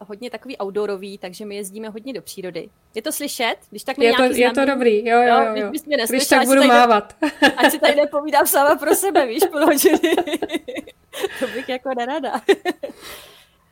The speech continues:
Speaker 1: No, takže, ehm, určitě doporučuji v Jordánsku, ehm, přírodu úžasnou. Ale myslím si, že takový ty dvě top atrakce v Jordánsku je to Mrtvý moře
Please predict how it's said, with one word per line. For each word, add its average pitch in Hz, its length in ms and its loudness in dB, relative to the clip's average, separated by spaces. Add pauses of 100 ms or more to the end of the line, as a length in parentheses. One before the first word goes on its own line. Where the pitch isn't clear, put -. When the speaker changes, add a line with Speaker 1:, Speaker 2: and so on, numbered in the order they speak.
(140)
Speaker 1:
No, 208 440 -8
takže, 208 320 -12 (300)
ehm, 196 680 -14 (200)
určitě 262 760 -8
doporučuji 226 640 -12
v 226 60 -12
Jordánsku, 208 960 -8
ehm, - 360 -14 (280)
přírodu 196 680 -12 (280)
úžasnou. 190 720 -12 (1400)
Ale 196 960 -4
myslím 233 380 -10
si, 240 160 -10
že 247 80 -6
takový 233 280 -10
ty 262 100 -10
dvě 220 200 -6
top 214 260 -6 (120)
atrakce 208 500 -6
v 226 40 -8
Jordánsku 196 1120 -8
je 175 160 -14
to - 160 -16
Mrtvý 196 360 -12
moře 196 640 -8